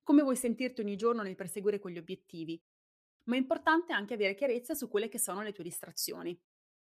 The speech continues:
Le distrazioni sono spesso un modo per anestetizzarci da qualcosa di più profondo. Se ci distraiamo perché pensiamo che il compito o progetto che dobbiamo affrontare sia troppo complicato,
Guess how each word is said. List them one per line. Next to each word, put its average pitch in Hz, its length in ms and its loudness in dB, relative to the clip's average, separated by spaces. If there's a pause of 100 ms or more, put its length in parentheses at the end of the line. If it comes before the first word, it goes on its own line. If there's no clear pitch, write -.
(140)
Le 247 100 0
distrazioni 285 500 4
sono 262 180 0
spesso 220 320 -2
un 254 60 2
modo 240 420 4
per 214 120 -6
anestetizzarci 208 760 2
da 214 80 -4
qualcosa 202 380 -2
di 202 100 0
più 196 100 -10
profondo. 165 640 -10 (520)
Se - 160 4
ci - 120 4
distraiamo 214 720 0
perché 196 260 -10
pensiamo 247 420 2
che 247 100 -8
il 202 80 -8
compito 196 500 -2
o 175 60 -2
progetto 220 440 -2
che 208 100 -8
dobbiamo 185 300 -6
affrontare 180 640 4
sia 196 120 -8
troppo 269 300 0
complicato, 196 760 -4